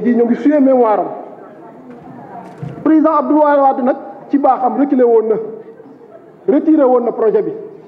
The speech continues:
Ci baaxam. Retiré woon na projet bi. Waaye ngalla, président Macky Sall, foofu nag nañ fexe yow nga delloo si sa xel,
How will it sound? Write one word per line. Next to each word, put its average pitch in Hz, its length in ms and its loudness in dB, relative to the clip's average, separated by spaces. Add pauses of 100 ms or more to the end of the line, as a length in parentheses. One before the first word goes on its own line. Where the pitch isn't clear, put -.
(560)
Ci 294 60 4
baaxam. 233 340 -2 (1200)
Retiré 269 300 2
woon 214 180 4
na 196 60 -2
projet 185 300 0
bi. - 100 -8 (320)
Waaye 196 220 4
ngalla, 208 300 2 (420)
président 233 260 2
Macky 220 220 -2
Sall, 185 240 0 (400)
foofu 254 240 0
nag 214 140 0
nañ 247 160 2
fexe 214 260 0
yow 214 180 2 (880)
nga 208 120 0
delloo 277 260 0
si 269 120 -10
sa 269 100 -2
xel, 208 220 -2